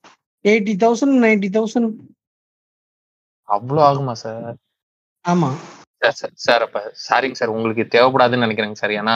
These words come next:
Speaker 2: இப்ப எங்க இதுல பாத்தீங்கன்னா, நாலு, அஞ்சு லட்சம் தாங்க சார் பண்ணுவோம்.
Speaker 1: இ-, இ-,
Speaker 2: அதாங்க சார்
Speaker 1: இருப்பா,
Speaker 2: உங்களுக்கு
Speaker 1: அது வந்து சீசனுக்கு. நான் அதை வந்து
Speaker 2: ஆ.
Speaker 1: கொஞ்சம் நமக்கு சீசன் டைம் அந்த மாதிரி இருக்கு, அந்த மாதிரி டைம்ல மத்த
Speaker 2: ஆ.
Speaker 1: டைம்ல ஒரு ஃபிஃப்டி.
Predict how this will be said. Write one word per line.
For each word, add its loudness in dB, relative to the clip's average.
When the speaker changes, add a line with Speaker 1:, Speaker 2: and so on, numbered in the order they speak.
Speaker 2:
இப்ப -6
எங்க -4
இதுல 0
பாத்தீங்கன்னா, -4
நாலு, 0
அஞ்சு -6
லட்சம் -4
தாங்க -6
சார் -8
பண்ணுவோம். -8
Speaker 1:
இ-, -14
இ-, -6
Speaker 2:
அதாங்க 2
சார் 6
Speaker 1:
இருப்பா, 4
Speaker 2:
உங்களுக்கு 0
Speaker 1:
அது -2
வந்து -2
சீசனுக்கு. 0
நான் -2
அதை -2
வந்து 2
Speaker 2:
ஆ. 6
Speaker 1:
கொஞ்சம் 4
நமக்கு 2
சீசன் 4
டைம் 6
அந்த 8
மாதிரி 6
இருக்கு, 0
அந்த 4
மாதிரி 6
டைம்ல 6
மத்த 2
Speaker 2:
ஆ. -4
Speaker 1:
டைம்ல 6
ஒரு 6
ஃபிஃப்டி. 2